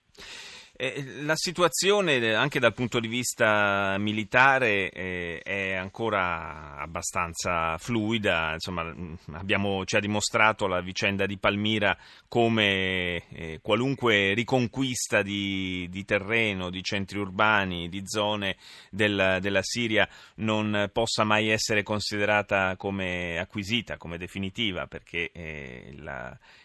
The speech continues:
eh, d'altra parte il pae-, anche le dimensioni del paese, eh, favoriscono eh, chiaramente questa, questa fluidità e questo,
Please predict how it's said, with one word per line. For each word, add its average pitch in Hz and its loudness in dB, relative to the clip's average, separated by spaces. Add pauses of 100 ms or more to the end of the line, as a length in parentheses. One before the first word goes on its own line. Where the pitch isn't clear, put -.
eh, - -18
d'altra 82 -16
parte 78 -14
il 73 -12
pae-, 80 -4
anche 92 -4
le 90 -6
dimensioni 90 -6
del 87 -6
paese, 92 0
eh, 80 -12
favoriscono 90 -6 (320)
eh, 82 -10
chiaramente 92 -2
questa, 90 -4
questa 95 0
fluidità 113 2
e 98 2
questo, 98 -4